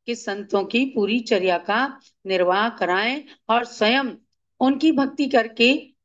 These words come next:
पुण्य का अर्जन करें। तो उसके अंदर एक बात कही कि जैसे एक खंबे पर मकान नहीं ठहर सकता,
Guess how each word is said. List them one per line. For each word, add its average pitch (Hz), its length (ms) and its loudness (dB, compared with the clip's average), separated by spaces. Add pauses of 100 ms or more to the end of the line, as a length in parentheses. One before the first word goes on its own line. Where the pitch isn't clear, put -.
(180)
पुण्य 196 240 4
का 208 420 -2 (240)
अर्जन 214 480 -2
करें। 151 360 -2 (340)
तो 233 120 4
उसके 247 380 -2
अंदर 277 400 0 (300)
एक 240 240 2
बात 247 300 0
कही 254 220 2
कि 262 140 -2
जैसे 240 360 0
एक 262 500 -2
खंबे 269 280 -2
पर 262 160 -2
मकान 240 460 -4
नहीं 294 220 -10
ठहर 262 240 0
सकता, 233 640 -4